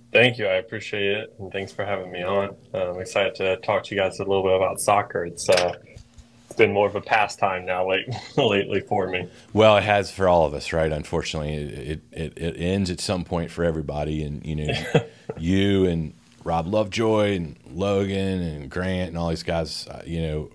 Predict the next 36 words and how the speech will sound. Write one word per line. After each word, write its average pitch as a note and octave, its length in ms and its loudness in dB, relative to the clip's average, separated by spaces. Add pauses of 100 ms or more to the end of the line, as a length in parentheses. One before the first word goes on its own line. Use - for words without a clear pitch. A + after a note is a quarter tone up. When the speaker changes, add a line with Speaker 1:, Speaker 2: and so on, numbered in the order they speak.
Speaker 2:
from D#2 460 -6
our D#2 160 -2
neck D#2+ 260 -4
of D2+ 60 -8
the D2+ 80 -6
woods, D#2 400 -2
Wells, E2 440 2
we D2+ 100 -8
just D2 160 -12
had D#2 120 -2
on, D2+ 220 -6 (320)
Will F2+ 240 2
Hesmer, F2 460 -2 (440)
um, D#2 420 -2 (160)
made E2 300 2
it - 240 -2 (560)
bigger F2+ 300 0
and D#2+ 340 -4
better F2 260 2
than D#2+ 140 0
I F2 160 2
ever D#2+ 180 0
did. D#2 380 0
So D#2 320 -4
congratulations D#2+ 920 -4
to - 100 -6
everything E2 340 0
you G#2+ 160 4
achieved. G#2+ 600 -2 (480)
Um, F#2 380 2 (880)
but C3 120 2
again, C#3 280 4
just, G2 280 -2
you A#2 80 2
know, G2 180 4
Speaker 1:
Yeah. G2 140 -6